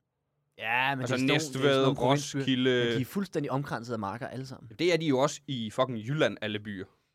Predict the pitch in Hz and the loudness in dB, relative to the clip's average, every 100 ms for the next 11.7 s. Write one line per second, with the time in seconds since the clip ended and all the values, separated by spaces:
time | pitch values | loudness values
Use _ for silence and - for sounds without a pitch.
0 | _ _ 143 139 147 _ 139 262 160 175 | _ _ 0 0 -2 _ -2 2 2 2
1 | 143 160 165 147 160 170 117 107 143 127 | 4 4 4 4 4 2 0 -2 -2 -6
2 | 131 135 143 151 170 147 117 127 156 147 | -4 0 2 2 0 0 2 0 -2 -10
3 | 127 113 95 113 123 120 104 104 101 92 | -8 -8 -8 -10 -12 -12 -10 -8 -8 -8
4 | 90 92 90 92 95 _ _ _ _ _ | -12 -12 -12 -14 -16 _ _ _ _ _
5 | _ 101 127 110 - 92 - 120 107 107 | _ -8 -4 -4 -4 -10 -8 -4 -4 -4
6 | 98 - 480 427 - - 151 - - 143 | -10 -8 -4 -4 -6 -8 -8 -8 -10 -12
7 | - - 127 - _ 156 170 156 - - | -12 -20 -20 -20 _ -20 -18 -20 -20 -20
8 | - - - - - 262 330 320 311 - | -20 -20 -20 -2 4 6 6 4 2 0
9 | 196 247 277 277 294 277 254 240 226 240 | 0 4 6 6 6 6 8 8 6 2
10 | 262 240 214 208 190 185 185 202 196 185 | 0 2 2 2 2 0 -2 -2 -2 -4
11 | 170 175 220 196 190 170 - | -4 -4 -6 -12 -6 -6 -8